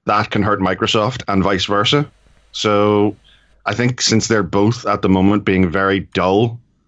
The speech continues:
they think that they're fine. But unfortunately, with the Switch, is,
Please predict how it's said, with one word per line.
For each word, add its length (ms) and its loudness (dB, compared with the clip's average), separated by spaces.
they 140 0
think 360 -2
that 160 0
they're 120 0
fine. 600 -2
But 140 0
unfortunately, 920 0
with 160 -2
the 80 0
Switch, 480 -2
is, 240 0